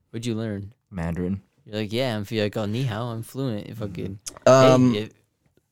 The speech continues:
Speaker 1: if
Speaker 3: so I've used Duolingo for a long time for Japanese. Um, I'll tell you
Speaker 2: Can
Speaker 3: right
Speaker 2: you
Speaker 3: now.
Speaker 2: say the trees outside are really beautiful?
Speaker 3: Yes,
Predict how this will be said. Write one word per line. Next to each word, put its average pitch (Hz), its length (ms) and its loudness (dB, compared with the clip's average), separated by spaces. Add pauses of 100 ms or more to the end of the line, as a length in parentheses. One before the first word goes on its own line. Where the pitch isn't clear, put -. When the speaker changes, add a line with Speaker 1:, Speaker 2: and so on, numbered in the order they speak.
(100)
Speaker 1:
if 131 120 -6
Speaker 3:
so 139 200 8
I've 147 200 8
used 143 240 4
Duolingo 120 540 6
for 101 760 2 (520)
a 95 60 -6
long 92 260 0
time 71 380 -8 (720)
for 104 140 -4
Japanese. 85 720 -2 (1300)
Um, 92 520 2 (720)
I'll 107 400 2
tell 120 220 2
you 123 80 2
Speaker 2:
Can 110 60 2
Speaker 3:
right 107 60 6
Speaker 2:
you 107 40 4
Speaker 3:
now. 107 80 0
Speaker 2:
say 113 100 4
the 110 120 0
trees 127 360 0
outside 92 360 -4
are 87 100 -4
really 98 200 -4
beautiful? 95 480 -6 (760)
Speaker 3:
Yes, - 280 -4